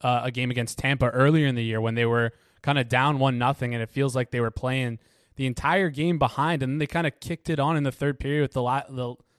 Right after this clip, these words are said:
last ten minutes, ended up, uh, scoring a goal, going to overtime, and winning the game.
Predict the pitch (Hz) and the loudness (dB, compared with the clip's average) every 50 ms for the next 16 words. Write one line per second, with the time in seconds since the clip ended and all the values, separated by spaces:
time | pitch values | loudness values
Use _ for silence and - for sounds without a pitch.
0 | _ _ - 135 143 151 143 - - 160 139 123 127 143 160 139 123 - - - | _ _ -2 -2 0 0 -2 -4 -4 -4 -2 -2 0 0 -2 -2 -4 -6 -10 -18
1 | _ _ _ _ - 139 147 151 156 135 120 - 135 127 123 123 120 120 - - | _ _ _ _ -6 -4 -2 0 -2 -2 -2 -2 0 2 2 4 2 2 -2 -2
2 | - 156 151 147 143 131 127 135 139 139 131 131 135 147 143 131 139 139 139 - | 0 2 2 2 2 2 2 4 4 4 4 2 2 2 2 2 2 0 0 0
3 | 139 131 131 127 120 120 127 139 135 127 117 110 - 131 156 160 135 110 104 | 0 0 0 0 0 0 0 -2 -2 -4 -6 -6 -6 -4 -2 -2 -2 -4 -8